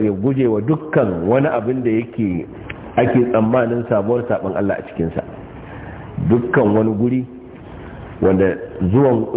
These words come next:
zuwa gurin zai sa shi ya, ya zama ya faɗa cikin saɓon Allah, ya gu-, ya guje wa wuraren da ake saɓon Allah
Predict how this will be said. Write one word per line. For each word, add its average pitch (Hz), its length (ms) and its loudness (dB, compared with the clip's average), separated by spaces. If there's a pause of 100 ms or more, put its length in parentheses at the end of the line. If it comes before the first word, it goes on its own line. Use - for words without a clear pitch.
zuwa 131 220 4
gurin 120 320 -2
zai 110 180 0
sa 101 220 0
shi 98 100 0
ya, 85 380 0
ya 87 140 2
zama 98 380 0 (400)
ya 104 180 6
faɗa 104 300 2 (100)
cikin 95 160 0
saɓon 87 340 0
Allah, 82 240 0
ya 90 60 2
gu-, 110 260 -2
ya 107 140 2
guje 131 360 0
wa 95 140 2
wuraren 101 460 0
da 92 80 -4
ake - 240 -6
saɓon 73 320 -2
Allah 78 260 -2